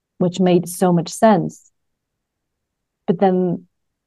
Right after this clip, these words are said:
the embodying of it in this, in this, like, not fighting, which takes many different forms, is also, it's not,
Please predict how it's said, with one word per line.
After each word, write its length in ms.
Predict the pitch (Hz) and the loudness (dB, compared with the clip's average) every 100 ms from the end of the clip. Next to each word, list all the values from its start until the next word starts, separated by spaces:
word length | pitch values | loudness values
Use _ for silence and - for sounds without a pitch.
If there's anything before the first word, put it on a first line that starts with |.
| _ _ - | _ _ -4
the 340 | 190 180 - | 0 2 2
embodying 920 | 175 165 185 226 220 185 170 160 165 - _ _ _ - | 2 4 4 6 4 4 2 -2 -8 -14 _ _ _ 0
of 240 | 220 185 | 2 2
it 300 | 165 156 - - | 0 -2 -8 -6
in 220 | 180 165 | -4 -2
this, 440 | 180 180 175 - - _ _ _ _ _ _ _ - | 0 0 -2 -16 -20 _ _ _ _ _ _ _ -4
in 120 | 202 | 0
this, 180 | 185 180 | 0 2
like, 220 | 175 170 | 0 0
not 320 | 185 170 - | 0 0 0
fighting, 800 | - 175 190 196 240 247 247 - _ _ _ _ _ _ _ _ _ _ _ - | -2 2 2 4 2 2 0 -8 _ _ _ _ _ _ _ _ _ _ _ -8
which 220 | 196 185 | -8 -6
takes 360 | - 180 - - | -4 -4 -4 -8
many 240 | 170 170 | -2 -2
different 460 | 170 175 190 170 - | -2 -2 -2 -6 -6
forms, 540 | - 175 220 262 - _ _ _ _ _ _ _ _ _ - | -6 -2 -2 -2 -6 _ _ _ _ _ _ _ _ _ 2
is 560 | 180 170 160 - - _ _ _ _ _ _ _ _ _ _ _ - | 4 4 -2 -8 -20 _ _ _ _ _ _ _ _ _ _ _ -6
also, 380 | 254 277 - - | -6 -6 -10 -10
it's 240 | 170 - - | -12 -10 -4
not, 640 | 180 185 196 240 262 - | -2 -2 -2 -2 -4 -8